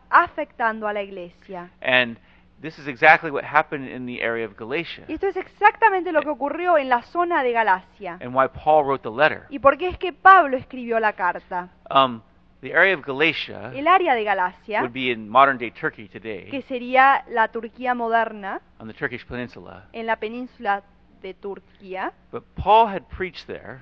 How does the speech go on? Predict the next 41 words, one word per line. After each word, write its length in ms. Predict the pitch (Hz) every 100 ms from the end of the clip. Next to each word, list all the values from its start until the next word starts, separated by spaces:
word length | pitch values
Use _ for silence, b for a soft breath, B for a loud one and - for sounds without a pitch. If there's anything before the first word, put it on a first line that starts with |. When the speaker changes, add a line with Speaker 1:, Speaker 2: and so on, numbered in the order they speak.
| _ -
Speaker 1:
Pero 360 | 311 320 294 - -
Pablo 600 | 427 480 370 254 233 220 -
predicó 460 | 233 226 226 247
allí 420 | 233 220 208 208 339 _
Speaker 2:
on 120 | - 123
one 100 | 160
of 60 | 139
his 120 | 120
missionary 600 | 165 - 165 151 135 123
journeys 360 | 107 143 117 90
Speaker 1:
en 120 | 262 302
uno 80 |
de 60 | 349
sus 160 | - 294
viajes 340 | 277 302 311
misioneros 640 | 277 262 240 208 185 208 359 b b b -
Speaker 2:
and 160 | 147
had 120 | 170
saw 200 | - 190 156
great 280 | 123 190 170
results 480 | 165 165 151 -
of 80 | 127
people 240 | - 156 143
coming 300 | - 156 147
to 80 |
Christ. 460 | 139 - 139 95 -
Speaker 1:
y 40 | 269
había 180 | 320
visto 280 | 370 359 359
grandes 340 | 339 339 392 392
resultados 880 | 381 - 294 311 311 277 233 226 226
de 100 | 214
personas 440 | 220 - 277 294
que 100 | 254
se 100 | 240
habían 140 | 233
entregado 500 | 247 240 214 226 226
a 60 | 214
Cristo. 560 | 214 185 - - 180 165
Speaker 2:
However, 540 | 156 233 208 104 120 135 - _
Speaker 1:
Sin 120 | 415